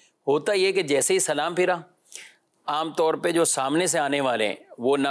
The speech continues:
دعا میں شریک ہوتے ہیں، نہ دعا میں۔ اچھا، دعا بھی ہو جائے تو دعا تو ظاہر ہے مختصر ہی ہوئی، "اللہم انت السلام و منک السلام"، آخر تک یہ دعا ہوئی۔ اب اس میں تو دس سیکنڈ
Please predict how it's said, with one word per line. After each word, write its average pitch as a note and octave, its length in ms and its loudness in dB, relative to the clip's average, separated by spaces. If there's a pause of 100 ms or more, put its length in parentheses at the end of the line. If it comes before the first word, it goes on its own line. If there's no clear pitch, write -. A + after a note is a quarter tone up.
دعا A2+ 180 2
میں A#2+ 120 -2
شریک C#3 260 -2
ہوتے C3+ 200 -2
ہیں، A#2 100 -10 (640)
نہ C3+ 180 0 (120)
دعا A#2+ 200 2
میں۔ A#2 120 -6
اچھا، E3+ 200 0 (120)
دعا D#3+ 240 2
بھی F3+ 280 0
ہو D#3 160 4
جائے B2 260 2
تو A#2 160 -2
دعا G2+ 300 0
تو D#3 160 0
ظاہر E3+ 220 0
ہے F#3 60 0
مختصر G3 480 -2
ہی F#3+ 80 2
ہوئی، F3 220 4
"اللہم B2+ 420 0
انت A#2+ 240 -4
السلام A#2 500 0
و G#2 60 0
منک A2+ 240 -6
السلام"، G2 420 -2 (100)
آخر C3 260 -4
تک D3 240 -4
یہ E3+ 100 2
دعا C#3+ 240 2
ہوئی۔ C3 160 -4 (760)
اب E3 240 -4
اس - 220 -2
میں F#3 120 0
تو E3+ 120 0
دس D#3+ 220 0
سیکنڈ D3 360 -2